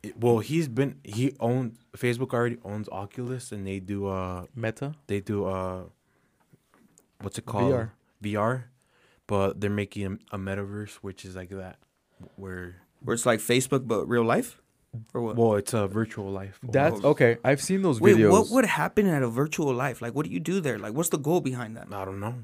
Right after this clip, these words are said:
Speaker 2: Just
Speaker 1: dude.
Speaker 2: it's like Sims.
Speaker 1: It's like Sims
Speaker 3: Is it, do you
Speaker 1: almost,
Speaker 3: think
Speaker 1: yeah.
Speaker 3: it's Sims?
Speaker 1: Well, yeah,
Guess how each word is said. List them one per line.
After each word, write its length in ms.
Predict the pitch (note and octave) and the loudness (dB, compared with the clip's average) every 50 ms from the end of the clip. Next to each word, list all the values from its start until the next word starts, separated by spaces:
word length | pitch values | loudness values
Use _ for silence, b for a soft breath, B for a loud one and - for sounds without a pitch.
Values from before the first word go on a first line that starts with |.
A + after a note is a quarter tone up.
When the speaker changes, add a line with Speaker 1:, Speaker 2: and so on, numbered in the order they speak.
| - | -12
Speaker 2:
Just 160 | - A#2 G#2 G#2+ | -10 -10 -10 -8
Speaker 1:
dude. 100 | A2 A2+ - _ _ _ _ _ _ _ _ _ _ _ _ _ | -10 -12 -16 _ _ _ _ _ _ _ _ _ _ _ _ _
Speaker 2:
it's 80 | - | -4
like 100 | G#2 G#2 | -4 -4
Sims. 440 | - - - G2 F#2+ G#2+ B2+ - _ _ _ _ _ | -2 -2 -2 -2 -2 -4 -6 -12 _ _ _ _ _
Speaker 1:
It's 140 | - G2+ G2+ | -16 -10 -8
like 160 | A#2 A2 - | -6 -6 -6
Sims 340 | - - - A2+ A2 G#2+ F#2+ C#3+ | -8 -10 -8 -6 -6 -4 -2 -2
Speaker 3:
Is 120 | D3 D3+ | -2 0
it, 160 | D#3+ - - | -2 -2 -2
do 80 | D3 D3+ | -4 -6
you 60 | C#3+ | -4
Speaker 1:
almost, 20 | D3 | -4
Speaker 3:
think 120 | F3 - | -2 -2
Speaker 1:
yeah. 60 | - | -2
Speaker 3:
it's 100 | - G#2+ | -2 -2
Sims? 580 | - - - C3 C#3 F3 A3+ C4 C4 - - - _ _ _ _ _ | -2 -4 -4 -4 -4 -4 -4 -6 -6 -8 -10 -14 _ _ _ _ _
Speaker 1:
Well, 280 | - A#2+ A#2+ A#2 A#2 - _ _ _ | -2 0 0 0 -2 -6 _ _ _
yeah, 280 | A2+ B2 B2+ A#2+ A#2+ | -4 -2 -2 0 -2